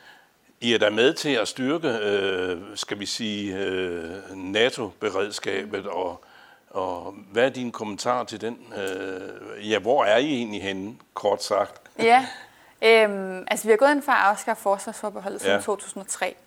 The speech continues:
Speaker 2: Så det er alligevel en del år.
Speaker 1: Ja.
Speaker 2: Øh, og vi, det er jo ikke noget, vi har talt særlig højt om, for det er jo heller ikke noget, der har fyldt så meget i debatten. Øh, grunden til, at vi nu går ud og siger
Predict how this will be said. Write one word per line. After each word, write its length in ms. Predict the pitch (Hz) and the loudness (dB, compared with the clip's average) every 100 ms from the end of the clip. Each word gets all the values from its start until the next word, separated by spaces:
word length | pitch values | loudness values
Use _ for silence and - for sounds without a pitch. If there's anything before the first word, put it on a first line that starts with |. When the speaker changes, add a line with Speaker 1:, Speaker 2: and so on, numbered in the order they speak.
| - - - - | -20 -20 -20 -14
Speaker 2:
Så 120 | - | 4
det 100 | 214 | 6
er 40 | |
alligevel 300 | 233 269 254 | 8 8 6
en 160 | 220 196 | 4 2
del 280 | 226 202 - | 2 4 -2
år. 120 | - - _ - | -4 -10 _ 0
Speaker 1:
Ja. 160 | 107 104 - 202 | 2 2 -2 4
Speaker 2:
Øh, 480 | 202 190 180 170 - | 6 6 6 2 2
og 120 | 185 | 0
vi, 60 | 202 | -2
det 140 | 196 | 0
er 40 | 185 | 4
jo 60 | |
ikke 160 | 214 226 | 4 4
noget, 160 | 226 | 4
vi 60 | 226 | 4
har 80 | 220 | 4
talt 280 | - 185 - | 0 -6 -2
særlig 240 | 180 208 | -2 2
højt 240 | 208 240 | 4 4
om, 140 | - 202 | 2 -4
for 80 | 196 | -8
det 100 | 185 | -6
er 40 | |
jo 20 | |
heller 200 | 196 233 | -2 -2
ikke 100 | 220 | -2
noget, 120 | 202 | -4
der 60 | 208 | -6
har 100 | 196 | -8
fyldt 320 | - 302 285 | -6 -6 -6
så 80 | 254 | -8
meget 220 | 220 175 | -4 -4
i 40 | 202 | -4
debatten. 340 | 170 160 190 _ - - - - | -4 -4 -6 _ -20 -20 -20 2
Øh, 360 | 202 190 185 | 6 6 4
grunden 340 | 180 240 247 254 | 4 4 4 0
til, 120 | 226 | -2
at 60 | 202 | -2
vi 60 | |
nu 200 | 202 247 | 2 2
går 120 | 247 | 4
ud 120 | 208 180 | 2 2
og 100 | 190 | -6
siger 380 | - 190 185 | -4 0 0